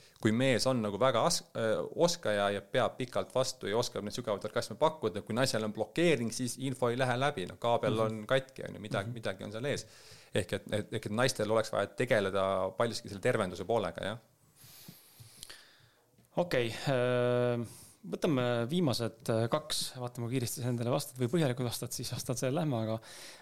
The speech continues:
Speaker 2: võtan ühe viimase kuulaja küsimuse. Äh, üks kuulaja küsib, et, äh, läheb kokku natuke sinu teekonnaga. Kuidas julgustada meest huvituma tantrast? Noh, sa saad rääkida oma kogemust, kuidas su naine siis sind sinna viis, sul käis see küll väga lihtsasti, eks ole, suhteliselt
Speaker 1: Mhm.
Speaker 2: avatud, aga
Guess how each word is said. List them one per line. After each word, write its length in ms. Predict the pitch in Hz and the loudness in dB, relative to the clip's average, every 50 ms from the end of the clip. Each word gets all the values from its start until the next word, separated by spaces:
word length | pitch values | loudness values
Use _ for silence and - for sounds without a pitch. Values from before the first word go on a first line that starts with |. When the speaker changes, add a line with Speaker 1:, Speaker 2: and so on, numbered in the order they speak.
| - - | -8 -8
Speaker 2:
võtan 240 | - - - 131 120 | -6 -2 0 0 2
ühe 120 | 117 135 156 | 2 2 2
viimase 220 | 156 127 110 120 | 2 0 -2 -2
kuulaja 340 | - 196 190 165 127 113 110 | -2 0 2 2 2 2 2
küsimuse. 480 | 120 120 117 117 110 104 101 113 110 107 - - _ _ _ _ _ _ _ _ _ _ - - - - - _ _ _ _ _ | 0 0 0 0 0 0 0 -2 -2 -2 -6 -14 _ _ _ _ _ _ _ _ _ _ -20 -20 -20 -20 -20 _ _ _ _ _
Äh, 280 | - 113 107 107 107 107 107 110 131 | -8 -8 -6 -6 -6 -8 -6 -6 -6
üks 100 | - - - | -8 -8 -6
kuulaja 300 | - 175 151 127 117 117 | -2 0 0 0 0 0
küsib, 220 | 143 135 135 113 143 | -2 -4 -4 -4 -6
et, 300 | - - _ _ - 123 | -8 -10 _ _ -6 -4
äh, 100 | 117 110 110 110 - _ _ _ _ _ _ _ | -4 -4 -6 -8 -14 _ _ _ _ _ _ _
läheb 280 | - - - - 127 - | -14 -8 -6 -4 -4 -4
kokku 280 | - - - - 135 127 | -6 -10 -4 -2 -2 -2
natuke 180 | - - - | -2 -4 -2
sinu 140 | 123 147 139 | 0 0 2
teekonnaga. 440 | 120 127 120 110 117 113 110 110 107 - | 2 2 2 2 0 0 -2 -4 -6 -4
Kuidas 240 | - 175 170 139 110 | -4 -2 -2 0 2
julgustada 400 | 180 180 156 127 - 135 117 127 | 0 0 0 -2 -2 -2 0 0
meest 280 | 127 139 135 - - - | 0 0 0 -2 -4 -6
huvituma 440 | - 220 202 127 - - 113 107 104 | -2 -2 -2 -2 -2 -4 -8 -6 -4
tantrast? 520 | - 156 107 - - - - - - - - - - _ _ _ _ _ _ - - | -4 -4 -4 -6 -6 -6 -6 -8 -8 -12 -14 -18 -20 _ _ _ _ _ _ -20 -20
Noh, 80 | - - _ | -20 -18 _
sa 100 | - - | -8 -6
saad 140 | 110 113 104 | -6 -4 -2
rääkida 260 | 123 120 113 - 135 | -2 -4 -2 -2 -2
oma 140 | 151 156 135 | -2 0 0
kogemust, 240 | 123 131 120 110 - | 0 -2 -2 -4 -4
kuidas 220 | - 123 127 - - | -6 -6 -4 -4 -6
su 80 | - 123 | -4 -4
naine 240 | 123 123 117 117 110 | -4 -2 -2 -2 -2
siis 220 | 113 110 - - | -2 -4 -4 -4
sind 160 | - 123 110 | -4 -4 -4
sinna 240 | - 131 120 117 127 | -4 -2 0 0 0
viis, 160 | 160 175 151 - | 0 0 0 -2
sul 140 | - 139 117 | -4 -6 -6
käis 140 | 110 120 113 - | -4 -4 -4 -2
see 80 | 127 123 | -4 -2
küll 80 | 131 | -2
väga 160 | 147 160 147 160 | 0 0 2 0
lihtsasti, 320 | 202 175 - 143 120 - | 0 0 -2 -4 -4 -2
eks 140 | 131 - - | -4 -2 -2
ole, 160 | 131 120 117 117 | -2 -2 -2 -4
suhteliselt 320 | - - 135 123 120 135 | -4 0 2 2 2 2
Speaker 1:
Mhm. 60 | 151 196 | 2 0
Speaker 2:
avatud, 340 | 208 - - - 135 117 - - - - - - - - - - - _ _ - - | 0 -2 -2 -2 -4 -6 -6 -12 -18 -16 -16 -14 -16 -16 -18 -20 -20 _ _ -10 -8
aga 220 | 117 113 127 | -6 -4 -2